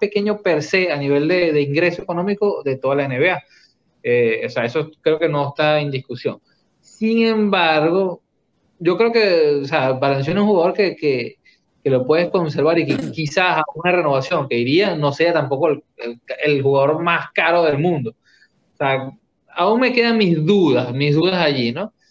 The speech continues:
Pero lógicamente ellos, ellos lo ven de un punto de vista más conservador, entiendo tu punto y es lógico, eh, eh, yo, como les digo, no entiendo algunas cosas, difiero,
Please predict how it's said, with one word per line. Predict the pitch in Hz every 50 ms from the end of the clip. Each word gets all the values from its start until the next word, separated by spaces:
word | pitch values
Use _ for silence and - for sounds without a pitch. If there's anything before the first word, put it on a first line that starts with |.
| _ _ _ _ _ _ _ _ _ -
Pero | - 190 196 202
lógicamente | 190 202 208 233 254 247 240 226 226 233 233 254 240
ellos, | 233 233 233 233 -
ellos | 180 180 185 196 202
lo | 202 196
ven | 190 180
de | 185 202
un | 196 185
punto | 196 190 185 180
de | 185 180
vista | 175 - 185
más | 170 214 208 -
conservador, | - 170 165 165 170 165 165 190 214 214 165
entiendo | 160 151 143 139 143 151 160
tu | 160 160 -
punto | 190 196 185 -
y | 147 135
es | 127 127
lógico, | 139 156 160 156 156 160 175 175 175 _ _ - 131
eh, | 127 123 120 117 120 120 120 - _ _ - - - - - _ _ - -
eh, | - - - - - 165
yo, | 156 147 175 190 214 214
como | 240 240 233 214
les | 190 180 170
digo, | 180 185 165 147 139 143 160
no | 151 156 175 208 240 262 262 262
entiendo | 247 233 214 - 226 220 220 220 214
algunas | 202 202 208 202 202
cosas, | - - - 247 254 - 156 170
difiero, | 170 196 214 202 - - 196 175 170 165 170 196 208 202 196